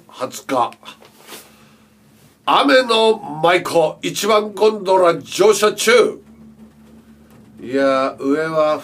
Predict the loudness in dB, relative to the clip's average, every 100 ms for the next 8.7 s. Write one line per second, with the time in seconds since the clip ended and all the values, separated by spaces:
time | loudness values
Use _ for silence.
0 | -14 -8 -6 -6 -10 -10 -10 -12 -18 -10
1 | -8 -6 -6 -4 -6 -6 -8 -12 -10 -8
2 | -6 -8 -8 -12 -14 -18 -20 -20 _ _
3 | -20 _ -16 -6 -4 -2 -4 -2 -2 -4
4 | -8 -16 -8 -8 -4 -2 -2 -2 -6 -6
5 | -6 -6 -10 -18 _ _ -14 -14 -12 -14
6 | -14 -18 -20 -20 -20 -20 -20 _ -20 -20
7 | -20 -20 -20 -20 -20 _ _ _ _ _
8 | _ _ -4 0 0 0